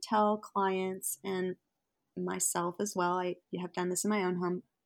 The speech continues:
choose your favorite color or color you really love. For me, it's green. And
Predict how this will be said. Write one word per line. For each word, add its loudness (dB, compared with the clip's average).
choose 4
your 4
favorite 2
color 0
or -2
color 2
you 0
really 2
love. 0
For -2
me, 4
it's -2
green. 2
And 6